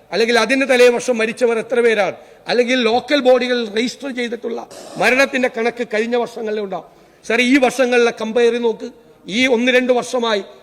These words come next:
ഇത് വർദ്ധിക്കുകയാണ് ഗൗരവതരമായ തരത്തിൽ. ഗവൺമെന്റ് ഗൗരവത്തോടു കൂടി ഇക്കാര്യത്തിൽ ഇടപെട്ട് എന്താണ് ഇതിനുള്ള കാരണം എന്ന് സമഗ്രമായി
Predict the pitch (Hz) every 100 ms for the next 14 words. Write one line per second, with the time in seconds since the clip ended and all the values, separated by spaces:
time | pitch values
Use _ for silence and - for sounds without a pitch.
0 | - 196 202 185 185 214 196 151 113 -
1 | 151 226 254 269 254 240 254 208 190 170
2 | - - _ - 143 175 226 247 247 254
3 | 330 - - _ _ _ 151 262 330 339
4 | 320 302 277 247 247 233 233 214 208 233
5 | 208 190 196 196 - 135 - - - 180
6 | 262 277 269 262 240 233 214 - 185 202
7 | 214 190 139 - _ - 156 202 226 226
8 | - 190 220 202 269 254 226 208